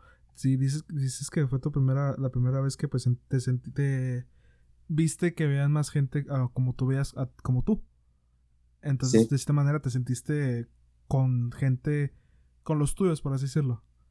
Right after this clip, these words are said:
Speaker 1: O sea, como cuando encuentras un grupo, un grupo que, que,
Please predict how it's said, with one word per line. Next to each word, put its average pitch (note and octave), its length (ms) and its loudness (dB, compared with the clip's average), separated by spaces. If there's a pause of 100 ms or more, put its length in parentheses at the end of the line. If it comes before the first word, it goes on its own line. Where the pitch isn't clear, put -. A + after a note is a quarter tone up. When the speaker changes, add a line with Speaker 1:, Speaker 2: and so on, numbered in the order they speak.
(220)
Speaker 1:
O D3 80 2
sea, D3 140 0
como D3+ 220 0
cuando C#3 340 2
encuentras C#3+ 460 0
un D#3+ 120 4
grupo, D#3 320 0
un D3+ 160 0
grupo D3 380 4
que, C3 380 -4 (140)
que, A#2+ 680 -4